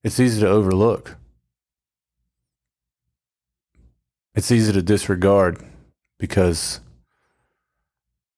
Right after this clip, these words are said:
the kids are crying. The bills are late. I got overtime this week. I need a new tire.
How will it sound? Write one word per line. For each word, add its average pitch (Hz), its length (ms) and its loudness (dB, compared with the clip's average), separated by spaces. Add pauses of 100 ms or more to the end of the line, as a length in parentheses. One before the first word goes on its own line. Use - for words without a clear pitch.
(200)
the 101 80 -6
kids 101 220 0
are 98 40 -2
crying. 92 460 0 (1900)
The 92 100 -10
bills 101 280 2
are 90 100 2
late. 85 380 -2 (1080)
I - 60 -10
got 98 100 0
overtime 95 500 2
this 78 180 -4
week. - 360 -10 (1800)
I 90 60 -4
need 92 160 2
a 92 60 2
new 92 120 2
tire. 95 600 -2